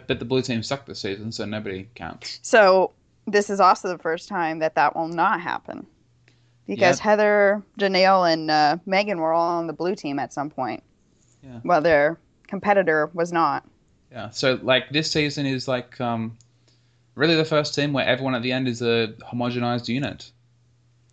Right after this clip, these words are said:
Speaker 2: Yeah, that's pretty cool.
Speaker 1: Like, um, it, it seemed to be at the start the red team was falling apart, but just, like, it seemed to me like it really was just chipping off the dead weight. And, like,
Speaker 2: Mm-hmm.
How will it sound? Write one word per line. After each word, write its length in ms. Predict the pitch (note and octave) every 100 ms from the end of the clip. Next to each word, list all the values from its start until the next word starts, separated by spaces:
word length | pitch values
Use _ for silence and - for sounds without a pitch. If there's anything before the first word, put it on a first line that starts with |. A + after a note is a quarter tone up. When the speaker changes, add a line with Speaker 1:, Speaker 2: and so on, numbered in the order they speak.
| _ _ _
Speaker 2:
Yeah, 440 | F3 G#3+ D4 F3+
that's 340 | E3 - - -
pretty 240 | - D#4
cool. 460 | - G#3 D4 - - _ _ _ _ _ _ _ _ _
Speaker 1:
Like, 240 | C3 B2+ C#3
um, 440 | C3+ C3 B2+ A#2 _
it, 200 | C#3 C#3
it 120 | D#3
seemed 220 | D#3 F3+ G3+
to 40 |
be 60 | G#3
at 60 | -
the 60 |
start 360 | - C3 C#3 -
the 80 | A2+
red 200 | B2+ B2+
team 140 | B2+
was 120 | A2+
falling 260 | - A#2 G#2+
apart, 360 | G#2 A#2+ C#3+ C#3
but 160 | A#2
just, 180 | C3 -
like, 160 | B2 -
it 120 | A#2
seemed 200 | C3 D3+
to 40 |
me 100 | C#3+
like 220 | B2 A2+ A2
it 100 | A2+
really 220 | A#2+ B2+
was 280 | G#2+ A2+ A#2+
just 280 | G#2+ G#2 -
chipping 300 | B2+ B2 A2+
off 140 | A2+
the 80 | A2+
dead 180 | A2+ G#2+
weight. 280 | A#2+ B2+ - _ _ _ _ _ _
And, 160 | - A#2
like, 160 | A2
Speaker 2:
Mm-hmm. 80 | A3+